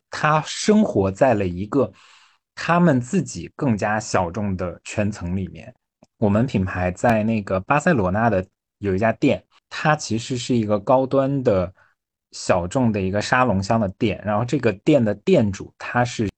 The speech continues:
很厉害的一个调香师，他们本身的这种香精香料的发展，他又进入了一下更加小众、更加集中的一个圈层，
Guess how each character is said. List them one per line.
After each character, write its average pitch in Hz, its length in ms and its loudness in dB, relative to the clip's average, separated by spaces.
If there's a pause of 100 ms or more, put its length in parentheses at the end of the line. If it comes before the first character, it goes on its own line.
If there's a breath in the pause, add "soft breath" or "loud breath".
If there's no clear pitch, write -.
很 95 300 -2
厉 123 140 4
害 117 200 0
的 92 80 -2
一 95 40 -4
个 104 80 -2
调 - 240 -6
香 107 220 -2
师， 104 360 -4 (220 soft breath)
他 175 360 0
们 160 320 4
本 90 240 0
身 147 280 0
的 147 140 2
这 123 180 0
种 98 200 -2
香 139 260 -4
精 143 100 -2
香 170 200 -2
料 165 100 0
的 110 60 0
发 117 200 0
展， 85 220 -6 (640 soft breath)
他 - 160 0
又 240 200 4
进 151 220 0
入 135 140 2
了 117 100 2
一 107 60 -2
下 104 340 -4
更 202 220 4
加 113 200 4
小 95 280 0
众、 95 260 0 (480 soft breath)
更 196 180 4
加 113 220 2
集 95 160 -4
中 98 180 -6
的 95 60 -4
一 90 80 -4
个 95 100 -2
圈 110 300 -2
层， 82 300 -10